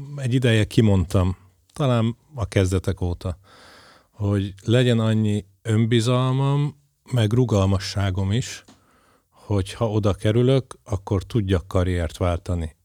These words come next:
Sőt, valójában már, amikor elkezdtem dolgozni, akkor is azt láttam,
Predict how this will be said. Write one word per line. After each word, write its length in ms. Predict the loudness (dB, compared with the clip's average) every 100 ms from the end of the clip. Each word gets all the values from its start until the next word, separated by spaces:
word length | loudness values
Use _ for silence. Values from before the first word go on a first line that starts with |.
| _
Sőt, 520 | -4 0 0 0 -12 _ -20 -20 -14 0
valójában 520 | 2 4 4 4 2
már, 280 | 2 0 -2
amikor 280 | -2 0 0
elkezdtem 440 | 0 0 0 2
dolgozni, 400 | 2 2 2 0
akkor 240 | -2 0 -2
is 140 | 0
azt 200 | -4 -2
láttam, 680 | 0 0 -2 0 2 0